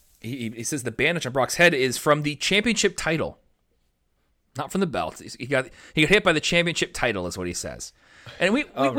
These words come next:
Speaker 2: right,
Speaker 1: given
Speaker 2: right.
Speaker 1: grief for this before, but it's just absurd. Like, at least say the plate of the championship, right? Like, we need to make it clear he's getting hit by a physical object, which is the one he has around his waist right now, which
Speaker 2: Yeah.
Speaker 1: you could argue is a belt.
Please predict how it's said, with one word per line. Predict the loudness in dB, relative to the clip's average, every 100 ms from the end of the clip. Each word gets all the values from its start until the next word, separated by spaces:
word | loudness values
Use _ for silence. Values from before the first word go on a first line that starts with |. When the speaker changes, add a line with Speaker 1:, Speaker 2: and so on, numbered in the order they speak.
| 6
Speaker 2:
right, |
Speaker 1:
given | 6 2
Speaker 2:
right. |
Speaker 1:
grief | 2 2
for |
this | 0
before, | -4 0 2
but | 2
it's | 0
just | -2
absurd. | -4 0 0 2
Like, | -2 -4 -20 -2
at | 4
least | 4
say | 4
the | 0 0
plate | -2 -2 -2 -2
of | -4
the |
championship, | -4 -6 -6 -8 -8 -12 0
right? | 2 2
Like, | 2 0
we | 0
need | -2
to | -4
make | -6
it | -4
clear | -4 -2
he's | -4 -4
getting | -4 -6
hit | -6 -6
by | -4 -6
a |
physical | -6 -8 -8 -8
object, | -4 -4 -4 -6 -8 -8
which |
is | -10
the | -10
one | -4 -2 -2
he | -4
has | -6
around | -6 -6
his | -6
waist | -6 -6 -10
right | -14
now, | -16 -20 -20 _ _ _ _ _
which | -8 -4
Speaker 2:
Yeah. | -4 -4 -8 _ _ -12
Speaker 1:
you |
could | -6
argue | -6 -6 -6
is | -4
a |
belt. | -4 -4 -8